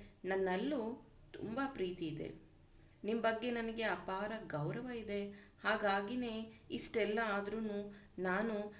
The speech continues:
ನಿಮ್ಮನ್ನ ಮನಸ್ಪೂರ್ವಕವಾಗಿ ಪ್ರೀತಿಸ್ತಾ ಇದ್ದೀನಿ. ನಿಮ್ಗೆ ಗೊತ್ತು, ನಾನ್ ಮುಂಚೆ ಹೇಗಿದ್ದೆ,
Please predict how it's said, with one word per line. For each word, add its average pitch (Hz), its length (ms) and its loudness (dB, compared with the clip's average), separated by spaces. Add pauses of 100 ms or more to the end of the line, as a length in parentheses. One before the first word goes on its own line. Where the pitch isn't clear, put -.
(140)
ನಿಮ್ಮನ್ನ 202 280 2
ಮನಸ್ಪೂರ್ವಕವಾಗಿ 180 1300 -4
ಪ್ರೀತಿಸ್ತಾ 175 600 -4
ಇದ್ದೀನಿ. 151 540 -4 (4000)
ನಿಮ್ಗೆ 233 320 4
ಗೊತ್ತು, 208 340 0
ನಾನ್ 185 200 0
ಮುಂಚೆ 170 360 -2
ಹೇಗಿದ್ದೆ, 180 880 2